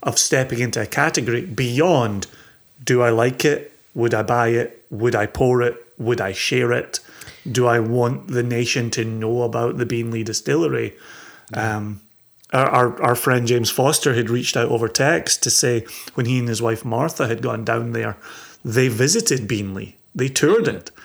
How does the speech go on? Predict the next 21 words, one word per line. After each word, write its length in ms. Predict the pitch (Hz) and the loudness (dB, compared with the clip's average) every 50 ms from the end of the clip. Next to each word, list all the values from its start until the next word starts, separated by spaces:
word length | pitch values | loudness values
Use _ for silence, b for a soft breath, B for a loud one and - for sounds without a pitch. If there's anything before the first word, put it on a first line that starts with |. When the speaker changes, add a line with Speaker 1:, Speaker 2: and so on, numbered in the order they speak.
| B B B B B B B | B B B B B B B
Speaker 2:
Mm-hmm. 120 | - 123 | -4 -2
Speaker 1:
And 180 | 123 123 127 127 | 0 0 2 2
now 160 | 127 127 127 | 2 2 2
here 480 | 123 120 - - - 139 135 135 131 123 | 2 0 -2 -2 0 0 2 2 2 2
he 440 | 110 - - - 180 208 190 151 135 | 0 0 0 0 2 2 2 2 2
is 200 | 123 123 107 107 | 2 0 0 -2
with 160 | 117 113 - | -4 -4 -2
the 80 | 127 | -4
nation 500 | 117 113 120 117 120 117 - - 123 117 | -2 -2 0 0 0 0 0 0 0 -2
offering 380 | 120 117 123 120 - 135 120 117 | -2 -2 -4 -4 -4 -4 -4 -4
up 140 | 117 - - | -4 -4 -6
a 40 | 113 | -4
Beanley 640 | 104 131 160 196 190 151 123 113 110 107 107 B B B B B B - | -2 0 0 0 0 0 0 -2 -2 -4 -6 B B B B B B -4
that 100 | - 147 | -4 -4
he 260 | - - - 143 127 | -2 -2 -2 0 0
was 180 | 123 123 120 | 0 2 2
able 200 | 123 123 117 123 | 2 2 2 0
to 160 | 120 - 135 113 | -2 -2 -2 -2
buy 260 | 107 117 120 120 120 120 | 0 2 2 2 2 0
in 120 | 120 117 | -2 -2
the 120 | 117 117 | -2 -2